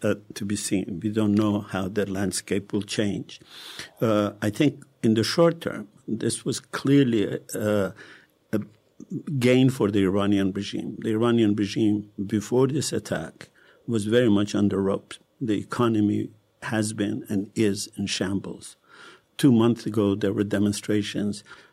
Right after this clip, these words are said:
uh, massive demonstrations throughout Iran. This regime had to kill upward of a thousand people, arrest upward of seven thousand people, ten thousand some people, put it, to put down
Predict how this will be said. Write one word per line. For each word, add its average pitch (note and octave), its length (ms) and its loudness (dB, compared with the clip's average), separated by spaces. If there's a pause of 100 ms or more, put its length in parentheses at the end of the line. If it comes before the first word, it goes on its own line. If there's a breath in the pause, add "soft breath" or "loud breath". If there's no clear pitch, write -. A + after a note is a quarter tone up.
uh, G#2 200 0
massive A2 560 2
demonstrations G#2 920 -4
throughout A2 460 0
Iran. G2 440 -6
This - 220 -10
regime G#2+ 360 2
had G#2+ 220 -4
to - 120 -10
kill G2+ 460 -2
upward G#2+ 400 -4
of G2 100 -6
a G#2+ 60 -8
thousand G2+ 580 -4
people, G2+ 500 -6
arrest G2 460 -4
upward G#2 440 -6
of F2 120 -8
seven G#2 460 -2
thousand G#2 500 -4
people, F#2+ 320 -6
ten G2+ 300 -2
thousand G2+ 460 -6
some F2 200 -6
people, - 480 -16 (240)
put G#2+ 180 -4
it, G#2 200 -6 (340 loud breath)
to - 80 0
put C#3 240 2
down D3+ 380 0